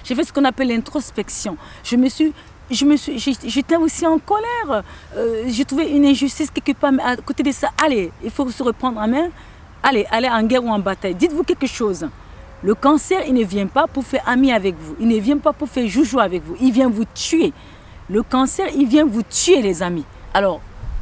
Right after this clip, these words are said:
il faut riposter. Peu importe ce que vous avez, faites-vous, dites-vous que vous êtes en guerre, vous n'avez plus d'armes, vous n'avez plus de fusil. Mais vous allez vous battre avec quoi ? Avec des cailloux, avec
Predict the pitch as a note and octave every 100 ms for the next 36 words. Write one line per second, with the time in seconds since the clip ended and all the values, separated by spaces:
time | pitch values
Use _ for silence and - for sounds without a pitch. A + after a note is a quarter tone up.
0 | - - A#3+ A#3 - E4+ - - C4 -
1 | A3+ - F#3 - - - - - - -
2 | - F#4+ E4+ E4 - - A#3+ A3 G#3 G#3+
3 | - E4 A#3 D4+ - D#4+ C#4 - D4+ D4
4 | - - - - - - F#3+ B3 B3+ B3+
5 | C#4 C#4 A3 F3+ B3 A#3 C4 C#4 G3+ C4+
6 | B3+ G3+ A#3+ A#3 B3+ B3+ - C#4+ C4+ D4
7 | D#3+ - - F#3+ A3+ D4 C#4+ C4+ D4+ -
8 | C#4+ A#3 C4 A3 E3 - F3+ G3+ F#3+ -
9 | B3 C#4 F4+ E4+ A3 G3+